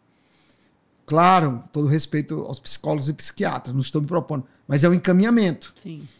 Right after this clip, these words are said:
Speaker 1: E ali você resolve um monte, alivia de encaminhamentos, às vezes até pro o fundador, o indivíduo chave compreender que precisa de terapia.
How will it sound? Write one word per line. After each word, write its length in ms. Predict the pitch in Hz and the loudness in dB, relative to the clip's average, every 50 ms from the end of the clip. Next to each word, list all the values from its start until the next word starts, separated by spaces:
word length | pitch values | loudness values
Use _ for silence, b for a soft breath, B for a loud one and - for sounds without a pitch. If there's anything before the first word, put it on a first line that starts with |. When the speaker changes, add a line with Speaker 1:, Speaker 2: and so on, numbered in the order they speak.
| B - 196 | B -4 0
Speaker 1:
E 100 | 208 220 | 2 2
ali 240 | 208 214 208 226 | 4 4 2 2
você 320 | 208 185 220 208 - 220 208 | 2 2 2 0 2 2 2
resolve 460 | 202 202 208 185 202 208 202 180 214 | 2 0 0 -2 -2 -2 0 2 4
um 40 | 226 | 4
monte, 840 | 220 220 220 233 247 247 233 220 214 208 208 202 - - - 214 - - | 6 6 6 6 6 6 6 6 4 4 2 0 -2 -4 -8 -8 -4 -2
alivia 680 | 196 208 220 220 190 151 160 175 202 202 196 196 190 | -2 0 0 0 0 0 0 0 2 2 2 2 2
de 140 | 165 196 226 | 2 0 0
encaminhamentos, 1040 | 214 - 208 202 196 196 185 185 180 180 180 175 175 165 - 180 170 - - - - b b b b b b | 0 0 0 2 2 2 2 2 2 2 0 0 -2 -4 -6 -8 -8 -8 -10 -14 -18 b b b b b b
às 160 | b 208 220 214 | b 2 4 4
vezes 160 | 233 214 226 | 6 4 4
até 240 | 233 233 262 247 - | 2 2 2 0 -2
pro 640 | - - - 247 254 254 262 269 277 262 240 240 - _ _ _ _ - | -2 -8 -8 -4 -2 0 0 0 0 -2 -4 -6 -8 _ _ _ _ -10
o 60 | 208 151 | -10 -6
fundador, 640 | - - 240 240 233 233 214 180 180 202 208 202 | -2 2 2 4 6 6 4 4 4 4 4 4
o 60 | 202 | 4
indivíduo 260 | 202 196 190 196 196 | 4 2 2 0 0
chave 240 | - - 196 185 - | 2 2 2 2 2
compreender 440 | - 247 233 180 220 214 202 196 196 | 2 0 0 2 0 0 2 0 0
que 60 | 202 - | 0 0
precisa 220 | 196 151 180 180 | -2 -2 -2 -4
de 60 | 180 | 0
terapia. 600 | 190 180 185 185 185 202 190 185 185 180 175 170 | 0 0 0 0 -2 -2 -2 0 0 0 -2 -4